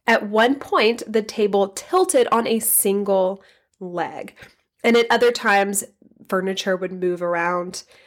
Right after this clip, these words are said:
Although audio, video, and witness accounts document the paranormal here,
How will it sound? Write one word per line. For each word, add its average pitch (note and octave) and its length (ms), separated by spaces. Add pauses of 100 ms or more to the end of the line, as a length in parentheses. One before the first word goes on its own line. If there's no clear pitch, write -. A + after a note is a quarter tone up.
(260)
Although A#3+ 440
audio, D#4 420
video, B3 320
and G3 280
witness E4+ 340
accounts G#3+ 440
document G3 840
the G3 80
paranormal F3+ 760
here, E3 440